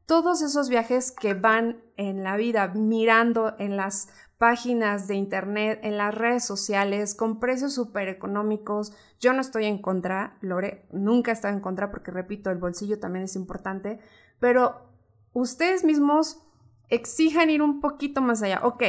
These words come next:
me estás ofreciendo este costo, pero ¿qué voy a vivir? ¿Qué experiencia me vas a dejar que realmente a mí me aporte en la vida? Porque si no es algo que realmente me va a aportar,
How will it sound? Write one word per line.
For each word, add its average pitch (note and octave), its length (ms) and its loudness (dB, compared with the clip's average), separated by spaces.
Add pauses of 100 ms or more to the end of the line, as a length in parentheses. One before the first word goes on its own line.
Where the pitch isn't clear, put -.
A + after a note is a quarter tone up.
(160)
me A3 120 -2
estás D#4+ 320 4
ofreciendo C#4+ 280 0
este C#4 180 -4
costo, B3+ 280 -2
pero B3 380 -2
¿qué D4 180 2
voy D4 180 4
a C#4 80 4
vivir? G#3+ 420 -2 (320)
¿Qué D4+ 80 0
experiencia C#4+ 680 4
me B3+ 140 2
vas A3 220 0
a A#3 60 0
dejar G#3+ 340 -2
que A3+ 100 2
realmente A#3 640 2
a G#3+ 40 0
mí G#3+ 160 0
me A3 160 2
aporte G#3+ 560 0
en F#3 120 -4
la F3 120 -4
vida? F#3+ 360 -4 (380)
Porque A#3+ 300 0
si B3+ 180 0
no C#4 120 6
es E4+ 140 4
algo E4 240 4
que C#4 100 0
realmente C4 500 0
me A#3 120 2
va G#3 80 2
a G#3 40 0
aportar, G#3+ 500 -4